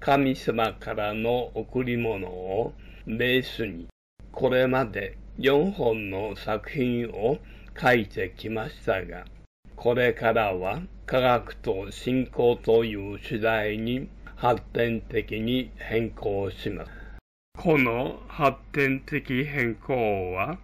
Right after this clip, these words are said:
アレキシス・カレルの著作、および教皇フランシスコの著作と向き合い、科学者の視点から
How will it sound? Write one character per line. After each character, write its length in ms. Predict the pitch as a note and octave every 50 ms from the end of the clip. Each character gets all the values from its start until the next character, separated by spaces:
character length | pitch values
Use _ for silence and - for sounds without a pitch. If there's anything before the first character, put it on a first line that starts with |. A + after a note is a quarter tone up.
| - - - _ _ _ -
ア 120 | - C#3
レ 200 | B2+ C3 C3 D3
キ 440 | - - - C#3 C#3+ D3+ B2+ A#2 C3
シ 260 | - - - B2+ A#2
ス・ 120 | A#2 - A2+ G#2+ G#2+ - - - -
カ 180 | - - B2 A#2+
レ 160 | B2 A#2+ A#2
ル 200 | G#2+ G#2+ G2 F#2+
の 240 | - C3+ C3 C3 C3 - -
著 200 | - D#3+ B2+ A#2
作、 320 | - F#2 F2+ F2 - - - - - - - - - - - - - -
お 120 | D3 C3
よ 300 | A#2+ G#2+ G2+ G2+ G2 F#2
び 300 | F2+ F2+ G#2 C3+ F#3 - - - - - - -
教 340 | - - D3 C3 C3 C3 C3+
皇 500 | C#3+ - - C#3 B2+ A#2+ A2+ G2+ G2+ G#2 -
フ 80 | - A#2+
ラ 220 | A#2 A#2 A#2+ B2
ン 80 | B2 -
シ 200 | - - D3 D3
ス 220 | F3 - - -
コ 160 | - - G#2+ G2
の 240 | G2 G2 F#2+ F#2+ - - - - -
著 180 | - - D3 C#3+
作 300 | - B2+ A2+ A2 - - -
と 180 | - A#2 G2+
向 200 | G2 G#2 G2+ G#2+
き 300 | - - - A#2 A2+ A2
合 120 | G#2 G2+ F#2+
い、 120 | F2+ - - - _ _ _ _ _ _ _ -
科 140 | F3 D3+
学 240 | C#3+ C#3 C#3 C3+ -
者 320 | - - - - C#3 G#2+ G#2
の 300 | G2+ G2 G2 G2+ F#2+ F2+
視 220 | - - - -
点 300 | C3 A#2 A2+ G#2+ G#2+ G2
か 160 | - - -
ら 460 | G2+ F#2+ F2+ F2+ F2+ F#2+ G#2+ C#3 F3